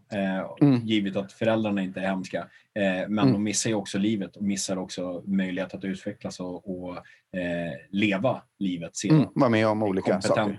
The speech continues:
Speaker 2: saker. Ja.
Speaker 1: människor. Ja.
Speaker 2: Ja, men visst, visst. Eh, många saker i världen, föreställningar om världen, kommer ju vad det verkar lite grann i kluster. <laughs> Sådär.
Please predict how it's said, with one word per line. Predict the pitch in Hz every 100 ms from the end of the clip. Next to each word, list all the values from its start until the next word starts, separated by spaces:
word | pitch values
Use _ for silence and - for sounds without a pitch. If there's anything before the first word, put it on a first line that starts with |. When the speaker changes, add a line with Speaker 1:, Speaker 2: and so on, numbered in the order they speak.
| 98
Speaker 2:
saker. | 92
Ja. | 101 - _ _
Speaker 1:
människor. | 98 101 95 - - _ _ -
Ja. | 127 - _ -
Speaker 2:
Ja, |
men | 143 139
visst, | 107 -
visst. | 110 - - -
Eh, | 123 127 135
många | 143 156 131 170
saker | 185 101 98 - 107
i |
världen, | 113 147 127 95 98
föreställningar | 123 98 95 185 185 117 95
om | 87 98 92
världen, | - - 123 113
kommer | - 110 104 110
ju | 107 104 104
vad | 107
det |
verkar | 107 101 80 98
lite | 92 -
grann | 92 101
i |
kluster. | - 170 151 - - - - _ -
<laughs> | - - 147
Sådär. | 135 101 -